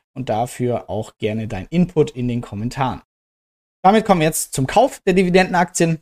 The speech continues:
Wie gesagt, ich mache das Ganze bei Freedom vierundzwanzig auf der Handelsplattform, wegen auch dem Vorteil, dass mein Geld, das einfach nur rumliegt, hier sehr, sehr attraktiv verzinst wird aktuell. Fünf Komma drei eins Prozent auf U-S-Dollar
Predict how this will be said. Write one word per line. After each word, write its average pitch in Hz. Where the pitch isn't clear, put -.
Wie 135
gesagt, 151
ich 135
mache 127
das -
Ganze 135
bei 107
Freedom 139
vierundzwanzig 175
auf 123
der 95
Handelsplattform, 156
wegen 147
auch 123
dem 117
Vorteil, 165
dass 135
mein 117
Geld, 156
das 131
einfach 123
nur 104
rumliegt, 220
hier 147
sehr, 127
sehr 160
attraktiv 135
verzinst 220
wird 190
aktuell. 151
Fünf 165
Komma 135
drei 123
eins 117
Prozent 127
auf 107
U-S-Dollar 160